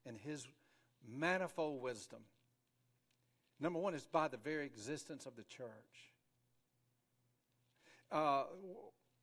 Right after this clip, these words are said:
it's just by our existence. As one person said, you know, "We can't see them, but they can see us."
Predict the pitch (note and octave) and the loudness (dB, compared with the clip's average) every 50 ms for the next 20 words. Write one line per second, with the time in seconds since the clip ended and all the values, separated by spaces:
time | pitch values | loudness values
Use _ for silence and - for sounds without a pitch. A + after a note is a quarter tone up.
0 | _ _ _ _ _ _ _ _ _ - E3 D3 - - E3+ D#3 - - D#3 D#3 | _ _ _ _ _ _ _ _ _ -2 -2 -2 2 0 0 0 4 4 4 4
1 | - C#3+ D3+ D#3+ D#3 C#3+ B2 - C#3 D3+ C3+ - - A#2+ G#2+ C#3 B2+ - C#3+ E3 | 4 4 4 4 4 2 2 0 -4 -4 -4 -4 -6 -6 -6 -6 -6 0 2 2
2 | F3 E3+ F3 F#3 D#3 - D#3+ C3+ - F3+ E3+ F#3+ C3+ D3+ D#3 D3 C3+ B2+ D#3 G#3 | 2 4 4 2 2 2 0 -6 2 2 2 2 4 2 2 2 2 4 4 2
3 | G3 - - A3+ G#3+ F#3+ D3+ - - - G3+ G3+ F#3 D#3+ D3 G3 G3+ F3 D#3+ D3 | 2 4 0 2 2 2 0 -2 -4 0 2 2 2 2 0 2 4 4 4 4
4 | C#3 C#3+ C3 D#3+ F3 F3 - E3 D3+ - - - F3 D#3+ D#3 D#3 C#3+ B2+ B2 A#2+ | 2 0 2 2 2 2 0 -4 -6 -6 -4 -4 -2 0 0 0 0 0 -2 -6
5 | A2 | -10